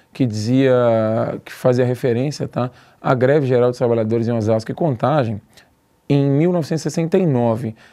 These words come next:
Lembra que em mil novecentos e sessenta e nove o Brasil vive o regime militar, a ditadura militar,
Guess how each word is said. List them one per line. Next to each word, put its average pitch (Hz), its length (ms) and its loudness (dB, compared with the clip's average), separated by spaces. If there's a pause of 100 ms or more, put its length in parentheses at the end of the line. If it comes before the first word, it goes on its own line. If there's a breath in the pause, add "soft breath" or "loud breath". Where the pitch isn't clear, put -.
(120)
Lembra 180 240 0
que 156 80 -4
em 156 40 0
mil 135 60 0
novecentos 127 280 -4
e - 20 -20
sessenta 127 220 -4
e - 20 0
nove 143 240 0
o 160 40 0
Brasil 139 280 0
vive 143 300 -2
o 123 100 -4
regime 127 320 0
militar, 127 500 0
a 104 60 -2
ditadura 123 380 -2
militar, 110 460 -2